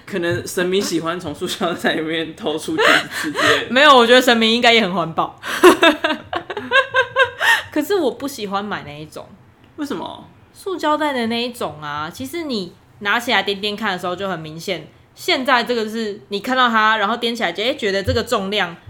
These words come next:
Speaker 2: 跟它的视觉感受是差不多的。
Speaker 1: 嗯。
Speaker 2: 嗯，但是套塑胶的那种，你就感觉，哎，好像有点轻，然后它的皮跟肉之间的空隙很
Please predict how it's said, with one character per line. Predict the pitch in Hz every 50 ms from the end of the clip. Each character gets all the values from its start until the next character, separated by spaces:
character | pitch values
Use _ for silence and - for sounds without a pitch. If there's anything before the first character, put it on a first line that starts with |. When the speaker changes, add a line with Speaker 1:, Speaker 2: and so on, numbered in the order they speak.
| - -
Speaker 2:
跟 | 247 240
它 | 247 247 233
的 |
视 | 240 - - 247 185
觉 | - 180 160
感 | 170 - 156 127
受 | - 196 180
是 | 170 165
差 | - - 156
不 | 151 156
多 | 147 156 143 135
的。 | 185 185
Speaker 1:
嗯。 | 180 165 151 143 - - - - -
Speaker 2:
嗯， | 240 214 190 175 165 160 170 - - - - - -
但 | - 381 359
是 | 339 339 370 330
套 | - - 370 392 330
塑 | 294 - 311 277
胶 | 262 269 269
的 | 262 247
那 | 247 262
种， | 254 226 190
你 | 185
就 | 214
感 | 226 214
觉， | 190 -
哎， | - 254 294 320 294
好 | 233
像 | 202 220 240
有 | 254 240
点 | - 214 185
轻， | 180 - - - 233 226 220 214 214 226 240 - - _ _ - - _ _
然 | - 233 233
后 | 269 311 311 311
它 | 311 269 269 277
的 | 277 277 247 226 202 185 180 - - - - _ _ _
皮 | - - - 202 190 196 214 202
跟 | 208 247 247 240 240
肉 | 233 269 247 208 196
之 | - 208 208
间 | 196 220 208
的 | 190
空 | - 214 208
隙 | 196 196 208 202
很 | 196 170